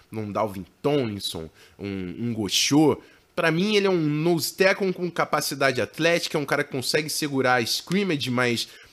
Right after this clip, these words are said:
ele não é aquele pesadão. A gente vai falar lá no fundo da classe, tem um nose que testou hoje no Pro Day, inclusive, o Tyler Shelvin, de L S U.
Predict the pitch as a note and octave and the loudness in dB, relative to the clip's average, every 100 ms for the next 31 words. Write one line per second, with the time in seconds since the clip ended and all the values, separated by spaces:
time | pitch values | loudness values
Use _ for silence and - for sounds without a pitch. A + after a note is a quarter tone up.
0 | _ - D3+ D#3 D3+ G3 F#3 E3+ D3 D#3+ | _ -2 0 4 4 2 2 -2 0 0
1 | C#3 A2+ B2 C3+ A2+ C3+ C3+ C3+ B2+ B2+ | 0 0 0 0 -2 -4 -4 -4 -2 -2
2 | B2+ A#2+ - C3 A2+ G2+ A#2+ B2 - B2 | -2 -4 -6 -6 -4 -4 -2 -2 -4 -6
3 | A2 G#2 C3 B2 F#3 - - F3+ - E3 | -4 -2 -2 -2 -6 -12 -10 -8 -4 -2
4 | C#3 D3+ C3 B2 A2 B2 B2+ G#2+ G#2+ B2 | 0 0 -4 -6 -4 -4 -4 -6 -6 -6
5 | G#2+ A#2 A2 F#2 - A#2+ A2 G#2 G#2+ G2 | -2 -2 0 -4 -2 -2 -2 -4 -4 -4
6 | - A2+ | -4 -6